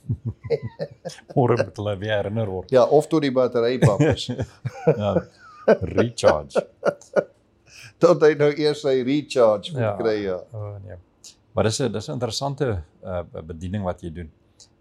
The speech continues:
Speaker 1: Ehm, julle was nou, julle het nou pas teruggekom van 'n twee weke lange, kom ons noem dit 'n toer deur die Wes-Kaap,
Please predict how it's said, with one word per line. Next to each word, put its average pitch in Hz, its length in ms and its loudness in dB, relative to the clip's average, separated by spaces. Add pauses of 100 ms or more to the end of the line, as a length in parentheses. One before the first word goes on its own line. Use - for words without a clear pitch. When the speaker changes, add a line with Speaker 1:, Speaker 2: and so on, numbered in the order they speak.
Speaker 1:
Ehm, 92 280 0 (140)
julle 101 220 -2
was 127 240 -4
nou, 117 320 -4 (600)
julle 98 120 -2
het 95 40 -8
nou 104 120 -6
pas 139 240 -2
teruggekom 120 480 -8
van 104 180 -8
'n 92 100 -6 (440)
twee 131 140 -2
weke 113 280 -4
lange, 101 340 -2 (840)
kom 98 80 -4
ons 92 80 -2
noem 104 100 -4
dit - 160 -6
'n - 60 -14 (100)
toer 120 340 -2 (460)
deur 95 100 -2
die 92 80 0
Wes-Kaap, - 420 -4